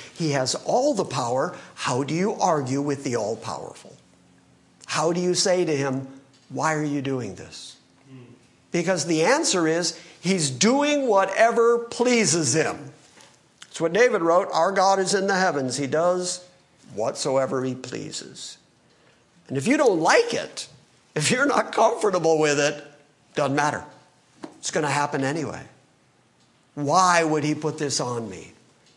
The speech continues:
Why would I have this series of circumstances? Why would I have this disease? Why would I have this set of circumstances? Why did I lose my riches? Why,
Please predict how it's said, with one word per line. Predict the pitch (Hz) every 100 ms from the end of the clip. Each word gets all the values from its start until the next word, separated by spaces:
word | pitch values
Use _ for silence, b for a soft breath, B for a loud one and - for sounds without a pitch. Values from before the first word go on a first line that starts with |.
| _ _
Why | 127 156 175
would | 165 160
I | 151
have | 151 147 127
this | 156 160
series | - 170 160 151 139
of | 131
circumstances? | 165 147 147 131 135 123 120 123 123
Why | 143
would | 156 151
I |
have | 151 147
this | 165 156
disease? | - 170 151 170 180 170 143
Why | 151 175
would | 175
I | 165
have | 165 175 - - - -
this | 175 196 196
set | 190 185
of | 170
circumstances? | - 175 175 160 156 151 143 135 123
Why | 120 139 156 156
did | 156 143
I | 143
lose | 139 156 151 139
my | 135 139
riches? | 131 139 135 131 123 110
Why, | 120 131 135 135